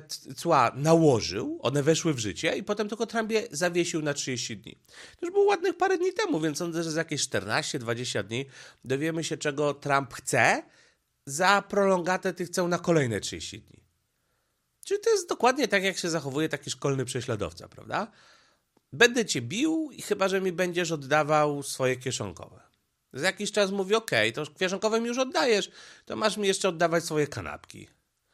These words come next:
A potem i jeszcze w ogóle to masz mi kupić coś tam”, tak? No,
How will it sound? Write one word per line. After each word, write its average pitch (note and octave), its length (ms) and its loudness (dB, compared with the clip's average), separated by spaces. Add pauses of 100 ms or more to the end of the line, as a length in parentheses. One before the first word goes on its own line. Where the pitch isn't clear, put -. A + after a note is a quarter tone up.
(360)
A E3 340 4
potem G3 540 0
i F#3+ 220 -2
jeszcze G3+ 280 2
w F#3 60 -2
ogóle F#3+ 220 2
to F#3+ 100 0
masz F3 220 -2
mi E3+ 220 -2
kupić - 580 -6
coś - 280 0
tam”, - 200 -12
tak? - 280 -6 (140)
No, C#2+ 160 -8